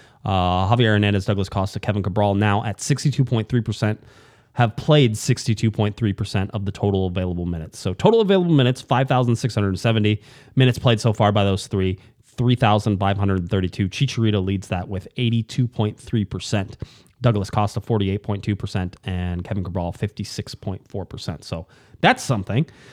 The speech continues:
Uh, whenever we look at the L A Galaxy and their ability to get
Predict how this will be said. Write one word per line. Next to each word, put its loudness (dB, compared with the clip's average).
Uh, 6
whenever 6
we 8
look 6
at 0
the 6
L 6
A 6
Galaxy 4
and 6
their 6
ability 4
to 4
get 0